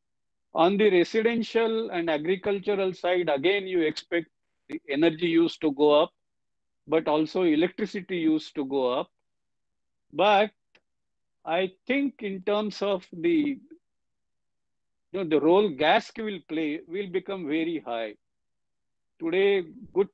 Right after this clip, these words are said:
part of cooking, particularly in our villages, is out of what is known as non-commercial energy. And that non-commercial energy is not reflected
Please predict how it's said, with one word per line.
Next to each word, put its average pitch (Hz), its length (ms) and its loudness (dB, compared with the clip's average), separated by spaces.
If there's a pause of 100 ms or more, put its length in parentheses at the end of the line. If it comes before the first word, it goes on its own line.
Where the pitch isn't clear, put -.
part 190 260 2
of 190 100 -2 (100)
cooking, 160 540 -4 (120)
particularly 160 720 0
in 156 120 -2
our 151 200 0
villages, 143 680 -2 (880)
is 190 280 -2
out 175 240 6
of 196 140 6
what 160 220 2
is 185 160 -2
known 165 260 0
as 185 300 -2
non-commercial 160 1080 0
energy. 123 540 -8 (380)
And 135 140 -4
that 147 180 2
non-commercial 180 760 2
energy 165 420 0
is 165 160 -4
not 170 280 2
reflected 165 600 0